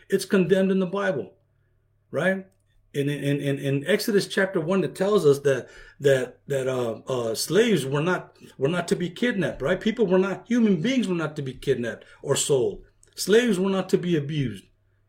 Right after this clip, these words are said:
okay? In Deuteronomy, it says that the fugitive slaves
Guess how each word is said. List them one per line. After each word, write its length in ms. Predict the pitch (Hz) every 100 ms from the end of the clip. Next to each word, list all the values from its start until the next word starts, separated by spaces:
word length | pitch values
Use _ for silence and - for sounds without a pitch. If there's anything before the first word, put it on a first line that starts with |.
| _ _
okay? 440 | 110 - 165 202 196 _ _ _
In 160 | 151 143
Deuteronomy, 680 | 202 202 196 226 214 185
it 100 | 185
says 260 | 180 190 175
that 140 | 170
the 80 | 151
fugitive 540 | - 196 247 190 165 147
slaves 380 | 156 170 180